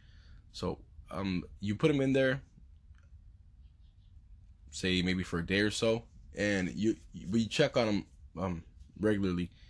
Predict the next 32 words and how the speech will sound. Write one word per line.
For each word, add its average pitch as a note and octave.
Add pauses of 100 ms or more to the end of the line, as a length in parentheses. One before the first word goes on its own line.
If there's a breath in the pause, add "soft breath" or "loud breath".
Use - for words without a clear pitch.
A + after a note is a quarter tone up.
(420 soft breath)
and G2
you'll A2
see -
that, A2
that G#2
the G2
seed D3
is A#2
gonna A#2+
start A2+
to G2
sprout G#2
a G2
little F2+
tail, F#2 (180)
like -
a -
little G#2+
cute -
little B3+
tail B3
and A3+
shit, -
like E3+
that -
big. - (680 soft breath)
So F2+ (1120)
that's A2+
how D3+
you B2
get A#2
to A2